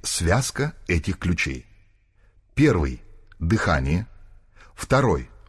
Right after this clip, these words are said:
вода. Третий — движение. Четвертый —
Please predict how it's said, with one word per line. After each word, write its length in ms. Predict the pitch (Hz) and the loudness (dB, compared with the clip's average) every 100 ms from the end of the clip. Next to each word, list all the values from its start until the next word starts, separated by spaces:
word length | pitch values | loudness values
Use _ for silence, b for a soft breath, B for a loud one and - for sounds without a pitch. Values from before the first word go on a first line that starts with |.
| - | -8
вода. 600 | 78 98 69 67 62 80 - - - - B B B | 0 0 0 -4 -4 -8 -10 -20 -20 -20 B B B
Третий — 500 | - 127 101 76 69 - - | 2 4 4 0 -8 -8 -6
движение. 840 | 80 98 98 82 73 67 78 104 - - _ _ _ - | 0 2 4 2 0 0 0 -2 -10 -20 _ _ _ -14
Четвертый — 800 | - 123 123 127 113 76 78 64 | -2 0 2 2 2 0 -6 -10